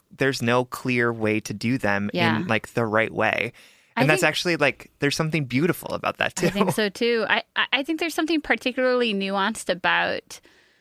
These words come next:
Speaker 2: the situation that is, I, X needs more,
Speaker 1: Mm-hmm.
Speaker 2: but Y is scared of being asked for too much.
Speaker 1: Mm-hmm.
Speaker 2: Right?
Speaker 1: Yeah.
Speaker 2: So then, um, X, the, the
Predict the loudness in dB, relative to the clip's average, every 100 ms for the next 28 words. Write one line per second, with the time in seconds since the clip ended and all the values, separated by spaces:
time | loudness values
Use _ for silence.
0 | _ -8 -2 -4 0 2 2 2 -2 -2
1 | 0 0 -2 -2 0 0 0 -2 -8 -14
2 | _ 0 4 4 4 2 0 -6 _ -20
3 | -20 _ _ _ 0 0 0 -4 0 2
4 | 2 0 0 2 2 2 0 -4 -6 -6
5 | -2 -2 -4 _ _ 0 0 -2 2 4
6 | 6 4 4 0 0 -2 -2 -6 -2 2
7 | 2 2 -2 -2 -2 -2 0 0 0 -6
8 | -6 -6 -4 -4 0 0 -2 -4 -6 -6
9 | -6 -4 -2 -2 -4 -8 0 2 2 -2
10 | 0 2 2 2 2 -2 -6 _ -20 _
11 | _ _ _ _ -4 0 2 2 0 -4
12 | -6 -8 _ _ _ _ _ _ _ -2
13 | 0 0 -8 -10 _ -6 -6 -6 -6 -2